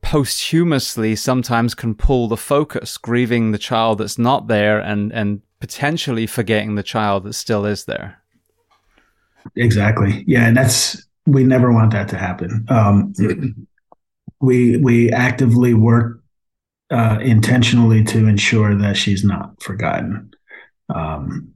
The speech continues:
Speaker 2: and, and when things like that happen, when she's ignored, we'll, she's grieving too, and we'll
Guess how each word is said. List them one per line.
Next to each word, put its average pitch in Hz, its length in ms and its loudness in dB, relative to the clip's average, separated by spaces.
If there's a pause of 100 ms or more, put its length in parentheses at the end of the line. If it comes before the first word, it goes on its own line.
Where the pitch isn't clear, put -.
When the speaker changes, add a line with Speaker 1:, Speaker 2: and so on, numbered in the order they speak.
(120)
Speaker 2:
and, 110 440 4
and 107 340 6
when 107 300 4
things 120 280 4
like 113 180 2
that 104 180 0
happen, 110 360 4
when 104 120 4
she's 104 240 0
ignored, 104 480 2
we'll, 104 280 2 (1200)
she's 123 320 2
grieving 131 400 4
too, 113 380 4
and 107 140 4
we'll 107 460 2